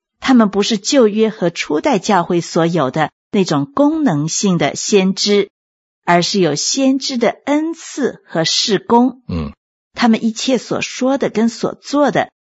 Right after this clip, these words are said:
Speaker 1: 都必须放在圣经的权威底下去检查。也就是因为这个缘故，保罗借着要信徒凡事查验，也就是要把所听见的教训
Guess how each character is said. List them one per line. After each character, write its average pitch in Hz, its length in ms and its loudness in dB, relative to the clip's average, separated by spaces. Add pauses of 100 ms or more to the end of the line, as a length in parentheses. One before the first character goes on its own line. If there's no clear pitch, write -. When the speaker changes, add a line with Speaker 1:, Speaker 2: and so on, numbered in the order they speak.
Speaker 1:
都 185 220 6
必 185 220 0
须 175 220 -2
放 170 280 -2
在 156 160 0
圣 233 400 0
经 233 240 2
的 233 160 0
权 165 380 -4
威 269 180 0
底 170 220 -2
下 180 180 0
去 175 200 -2
检 165 320 -4
查。 143 420 -4 (840)
也 175 140 2
就 190 140 2
是 - 100 0
因 190 160 0
为 185 140 4
这 196 120 2
个 180 120 4
缘 160 240 -2
故， 185 320 2 (200)
保 175 200 2
罗 156 160 2
借 175 200 0
着 165 120 -2
要 165 200 -2
信 175 300 -2
徒 151 340 -4 (140)
凡 165 500 0
事 226 440 0
查 139 400 -6
验， 233 480 -2 (640)
也 214 160 6
就 285 120 0
是 262 220 0 (160)
要 277 140 2
把 240 180 2
所 190 240 2
听 262 320 0
见 262 180 0
的 190 120 2
教 285 320 0
训 190 360 -2